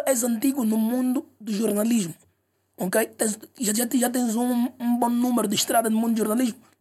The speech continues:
Não duas O G. O G, mano, por quê? O mês passado, dia vinte e dois,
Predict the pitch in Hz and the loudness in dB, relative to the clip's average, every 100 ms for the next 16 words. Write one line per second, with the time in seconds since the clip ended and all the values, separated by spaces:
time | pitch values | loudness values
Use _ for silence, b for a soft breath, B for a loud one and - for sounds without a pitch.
0 | _ 220 214 226 254 247 226 254 208 247 | _ 0 0 0 0 0 -2 -4 0 0
1 | 208 - b b b b _ 311 226 254 | 0 -6 b b b b _ 2 4 4
2 | 254 240 220 220 247 175 - _ _ _ | 4 4 0 2 2 0 -10 _ _ _
3 | _ _ _ _ _ _ _ _ - 170 | _ _ _ _ _ _ _ _ -20 0
4 | 311 359 302 175 233 220 202 226 208 202 | 0 2 -2 2 4 4 0 -4 -4 -4
5 | 196 202 208 - | 0 2 2 0